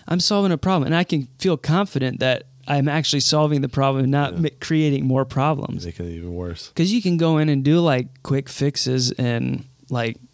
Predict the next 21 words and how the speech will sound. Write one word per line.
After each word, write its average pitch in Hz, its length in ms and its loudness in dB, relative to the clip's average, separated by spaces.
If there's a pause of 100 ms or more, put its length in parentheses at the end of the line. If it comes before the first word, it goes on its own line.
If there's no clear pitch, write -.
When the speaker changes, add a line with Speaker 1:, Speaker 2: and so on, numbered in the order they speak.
(140)
Speaker 1:
"All 139 100 0
right, 127 120 0
this 143 100 2
is 135 60 -2
gonna 139 180 0
work 135 200 0
for - 100 -6
a 123 80 -2
while." 120 320 -2 (1400)
Um, 135 360 2
or 196 140 2
you 208 80 0
can 190 120 -4
actually, 175 280 0
like, 131 180 0
go 151 180 2
in 147 100 2
and 131 260 0
resolve 135 440 0
an 135 100 0
issue. - 340 -4